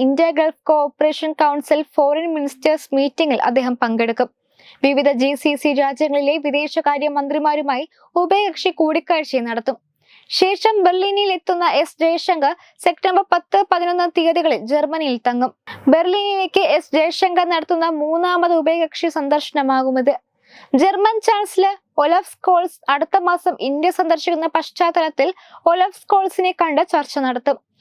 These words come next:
കൂടാതെ ജർമ്മൻ വിദേശകാര്യ മന്ത്രിയെയും അദ്ദേഹം കാണും. ഒടുവിൽ ജനീവയിലേക്കാണ് എസ് ജയശങ്കർ എത്തുക. സെപ്റ്റംബർ പന്ത്രണ്ട്, പതിമൂന്ന് തീയതികളിൽ സ്വിറ്റ്സർലൻഡ് സന്ദർശിക്കുന്ന വിദേശകാര്യമന്ത്രി വിവിധ അന്താരാഷ്ട്ര സംഘടനകളുടെ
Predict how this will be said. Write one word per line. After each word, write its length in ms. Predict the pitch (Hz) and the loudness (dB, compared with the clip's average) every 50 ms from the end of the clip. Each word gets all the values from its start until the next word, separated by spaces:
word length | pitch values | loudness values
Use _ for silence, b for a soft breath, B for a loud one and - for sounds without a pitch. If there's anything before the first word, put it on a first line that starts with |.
| b b b b _ | b b b b _
കൂടാതെ 340 | - 294 311 320 320 302 320 285 277 | 0 2 2 2 2 2 0 2 2
ജർമ്മൻ 280 | 320 302 311 330 339 330 - | 0 0 0 0 0 0 0
വിദേശകാര്യ 560 | 269 311 320 311 - 349 320 320 320 302 320 302 302 | 0 0 -2 0 -2 -2 -2 0 0 0 0 0 0
മന്ത്രിയെയും 500 | 302 302 302 311 320 311 294 285 330 311 - | -4 -2 -4 -4 -2 -2 -2 -4 -4 -4 -4
അദ്ദേഹം 280 | 277 254 285 269 254 254 247 | -2 0 0 0 0 -2 -2
കാണും. 220 | 254 247 247 262 247 _ _ _ _ _ b b b b b b - | -2 -2 -2 -4 -8 _ _ _ _ _ b b b b b b 0
ഒടുവിൽ 260 | 349 392 415 427 466 480 359 269 320 | 2 2 2 2 2 0 0 0 0
ജനീവയിലേക്കാണ് 960 | 359 294 359 381 403 370 381 403 403 403 381 370 370 349 - 349 311 262 - - - 254 | 0 0 0 -2 0 0 0 0 0 0 0 -2 -2 -2 -2 -2 -2 -2 -4 -2 -2 -4
എസ് 140 | 294 - _ 302 | -4 -2 _ 0
ജയശങ്കർ 420 | 294 294 294 - 320 294 285 277 254 | 0 0 0 -2 -4 -2 0 -2 -2
എത്തുക. 220 | 247 - 285 254 269 - - _ _ _ _ _ _ _ - | 0 -2 0 0 0 -2 -4 _ _ _ _ _ _ _ -2
സെപ്റ്റംബർ 440 | 339 294 - - 330 311 302 320 320 - | -2 -2 0 0 0 2 2 0 2 0
പന്ത്രണ്ട്, 340 | 330 311 320 311 330 302 339 330 - | 0 2 2 0 2 2 0 0 0
പതിമൂന്ന് 380 | 330 285 339 311 320 320 330 330 302 330 | 0 0 0 0 0 0 0 -2 0 0
തീയതികളിൽ 460 | 320 320 311 330 330 311 302 294 349 403 b b b _ - | 0 0 0 0 0 0 0 0 -2 -2 b b b _ -4
സ്വിറ്റ്സർലൻഡ് 640 | 403 339 - _ - 440 415 415 403 392 392 - - | -4 -4 -2 _ 0 0 2 2 0 -2 -2 -2 -2
സന്ദർശിക്കുന്ന 520 | 381 349 359 330 - - 370 - 349 349 339 294 | 0 0 0 -2 -2 -4 -4 -2 -2 -2 0 0
വിദേശകാര്യമന്ത്രി 920 | 320 311 320 349 - - 370 349 339 339 320 330 320 311 311 302 277 262 294 339 302 | 0 0 0 0 0 -2 -2 0 0 0 0 -2 -4 -2 -2 -2 0 0 -2 0 -2
വിവിധ 240 | 311 285 302 320 320 320 302 294 | -2 -2 0 0 0 0 0 -2
അന്താരാഷ്ട്ര 600 | 294 302 320 330 330 339 339 330 330 - - 349 330 - | -6 -4 -2 0 0 0 0 -2 -4 -4 -6 -8 -4 -4
സംഘടനകളുടെ 640 | 349 302 302 320 285 311 330 302 311 302 302 262 | -6 -4 -2 -4 -4 -4 -2 0 0 0 2 0